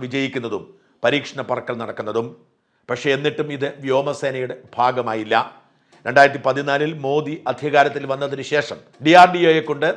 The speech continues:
നമ്മുടെ ആയുധങ്ങളൊക്കെ നിർമ്മിക്കാനുള്ള മേക്ക് ഇന്ത്യ പദ്ധതിയുടെ ഭാഗമായാണ് അതിൻ്റെ തുടക്കം കുറിച്ചതും രണ്ടായിരത്തി പതിനഞ്ചിൽ ഇന്ത്യൻ വ്യോമസേനയുടെ ഭാഗമായി മാറിയതും. ഇത് വലിയ തോതിൽ ലോകത്തിൻ്റെ ശ്രദ്ധ നേടിയിരുന്നു. ഏറെ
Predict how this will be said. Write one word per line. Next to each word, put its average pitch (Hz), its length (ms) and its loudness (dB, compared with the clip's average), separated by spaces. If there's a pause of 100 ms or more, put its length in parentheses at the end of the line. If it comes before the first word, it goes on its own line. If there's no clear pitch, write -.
(120)
നമ്മുടെ 160 300 2 (120)
ആയുധങ്ങളൊക്കെ 156 680 0 (380)
നിർമ്മിക്കാനുള്ള 147 640 -2
മേക്ക് 151 240 -4
ഇന്ത്യ 147 240 0
പദ്ധതിയുടെ 135 420 -6 (120)
ഭാഗമായാണ് 139 600 2 (520)
അതിൻ്റെ 135 340 -4
തുടക്കം 139 340 -6
കുറിച്ചതും 131 420 -10
രണ്ടായിരത്തി 127 460 -4
പതിനഞ്ചിൽ 131 420 -4 (420)
ഇന്ത്യൻ 135 240 -4
വ്യോമസേനയുടെ 131 640 -4 (180)
ഭാഗമായി 120 540 -4
മാറിയതും. 110 360 -4 (200)
ഇത് 160 160 -2
വലിയ 190 320 6
തോതിൽ 175 240 2 (240)
ലോകത്തിൻ്റെ 151 500 0
ശ്രദ്ധ 135 320 -8
നേടിയിരുന്നു. 117 440 -4 (440)
ഏറെ 175 140 6